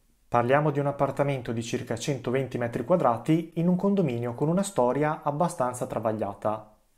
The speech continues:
L'edificio originario, costruito nel millenovecentododici, quando Trieste era parte dell'impero austro-ungarico, fu colpito dai bombardamenti durante la Seconda Guerra Mondiale.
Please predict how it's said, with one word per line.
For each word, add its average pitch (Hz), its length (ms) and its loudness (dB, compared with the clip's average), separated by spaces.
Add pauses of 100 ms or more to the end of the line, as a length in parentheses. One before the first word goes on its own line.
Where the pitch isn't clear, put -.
(280)
L'edificio 117 480 0
originario, 143 760 2
costruito 135 480 -2
nel 127 100 0
millenovecentododici, 127 1400 0
quando 120 260 -4
Trieste 123 360 0
era 107 120 -2
parte 120 340 -2
dell'impero 117 420 -2
austro-ungarico, 143 960 2 (180)
fu - 160 0
colpito 185 400 4
dai 120 120 2
bombardamenti 156 920 2
durante 170 340 0
la 170 80 0
Seconda 131 400 -2
Guerra 113 300 0
Mondiale. 104 680 -2